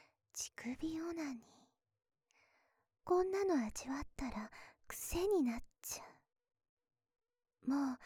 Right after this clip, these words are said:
普通のオナニーじゃ満足できなくなっちゃいますよ。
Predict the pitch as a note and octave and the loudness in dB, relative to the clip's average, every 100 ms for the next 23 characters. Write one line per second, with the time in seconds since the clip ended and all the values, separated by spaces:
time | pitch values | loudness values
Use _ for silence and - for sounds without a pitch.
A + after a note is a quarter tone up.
0 | - - _ _ _ - - C#4+ D4+ D#4 | -16 -20 _ _ _ -16 -6 4 6 8
1 | D#4 D#4 D4+ B3+ A3 A3 - G3+ G3+ A#3 | 8 8 8 6 2 -6 -12 -10 -6 -6
2 | E4 C#4+ - A3+ A3 C#4+ E4 G4 C#4+ A3+ | -6 -6 -4 -4 -4 -2 -2 2 2 2
3 | - - A3+ G#3 - - G#3+ | -2 -8 -6 -8 -10 -8 -8